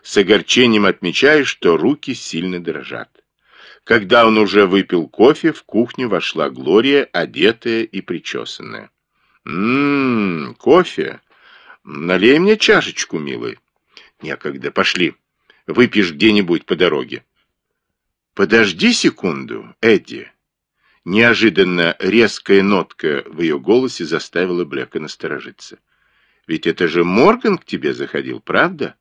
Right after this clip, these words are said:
О чем это вы говорили? О каком-то большом деле? Что он имел в виду?»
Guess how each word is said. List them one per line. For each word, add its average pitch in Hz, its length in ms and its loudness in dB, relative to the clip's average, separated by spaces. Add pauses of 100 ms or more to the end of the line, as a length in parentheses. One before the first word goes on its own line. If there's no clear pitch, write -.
(440)
О 127 120 2
чем 147 280 2
это - 140 -12
вы 71 100 -10
говорили? 82 540 -4 (340)
О 90 80 -2
каком-то 110 460 -2
большом 95 480 0
деле? 147 360 0 (460)
Что - 300 2
он 123 160 4
имел 82 260 -2
в 65 60 -14
виду?» 82 440 -6